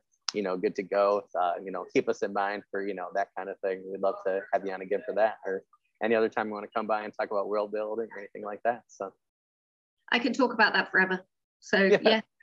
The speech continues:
Speaker 1: Well, like I
Speaker 2: anytime
Speaker 1: said,
Speaker 2: you want me.
Speaker 1: keep, keep in mind, keep in mind, I am gonna start inviting people for the, the, the panel. So we'll do a, a U K one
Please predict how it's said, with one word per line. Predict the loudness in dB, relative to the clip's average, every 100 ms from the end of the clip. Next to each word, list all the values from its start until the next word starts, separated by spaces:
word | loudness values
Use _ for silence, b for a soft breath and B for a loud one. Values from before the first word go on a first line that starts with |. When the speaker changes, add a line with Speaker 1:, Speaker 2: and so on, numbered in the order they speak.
| 2
Speaker 1:
Well, | 8
like | 8 6
I |
Speaker 2:
anytime | 2
Speaker 1:
said, | -2 -4
Speaker 2:
you | -4
want | -2
me. | -4 -6
Speaker 1:
keep, | -8
keep | -8
in | -6 -4
mind, | -4 -4 -8 -8
keep | -8 -6
in | -6
mind, | -6 -6
I | -6
am | -4
gonna | -6 -4
start | 0 0 -2
inviting | -6 -8 -6
people | -8 -8 -10 -4
for | -4
the, | -2 -4 -6 -8 -4
the, | -4 -4 -4 -6
the | -4
panel. | -2 -2 -4 -8 0
So | 2 2 -2 _ _ _
we'll | -4
do | 0 0
a, | 2 2 2
a | 2
U | 2 0
K | 2 2
one | 2 -4 -6